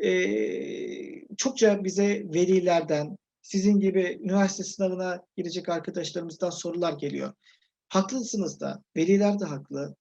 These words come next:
Rehber hocalardan da geliyor, öğretmenlerden de geliyor, lise öğretmenlerinden. İşte öğrencilerimiz hangi meslekleri tercih etsinler hocam? İşte hangisini daha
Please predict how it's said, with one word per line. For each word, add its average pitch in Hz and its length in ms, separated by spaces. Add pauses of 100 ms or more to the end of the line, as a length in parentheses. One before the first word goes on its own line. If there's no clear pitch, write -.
(520)
Rehber 196 400
hocalardan 240 640
da 226 80
geliyor, 175 360
öğretmenlerden 202 720
de 196 60
geliyor, 170 240
lise 160 240
öğretmenlerinden. 151 560
İşte 175 240
öğrencilerimiz 180 840
hangi 233 380
meslekleri 180 920
tercih 160 320
etsinler 160 260
hocam? 160 340
İşte - 200
hangisini 202 440
daha 180 160